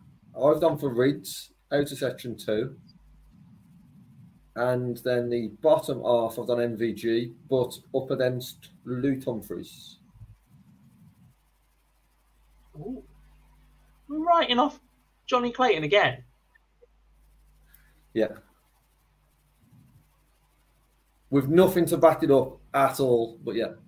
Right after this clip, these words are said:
Speaker 2: Yeah. I'm about to do very, very similar, to be honest. <laughs> Section one, Krzysztof Ratajski.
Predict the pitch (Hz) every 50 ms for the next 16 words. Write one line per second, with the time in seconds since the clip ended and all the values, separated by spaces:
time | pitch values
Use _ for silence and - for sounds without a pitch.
0 | - _ _ _ 403 - 1077 1077 - - - - - - _ _ - - _ -
1 | - - - _ _ _ _ - _ _ _ _ _ - 147 143 214 220 160 -
2 | 220 220 185 185 - 190 165 165 160 151 160 160 160 165 165 147 151 143 143 143
3 | - - 170 165 151 143 135 127 - 131 139 139 135 135 139 139 - - - -
4 | _ _ _ _ _ - 240 196 240 - - _ _ - - - - - _ _
5 | - - 220 214 - - 190 190 185 185 185 170 156 139 135 135 131 - _ _
6 | _ _ _ _ _ - - 190 - - - 180 - - - 165 156 - - 196
7 | 196 196 185 - - 165 151 139 127 123 123 -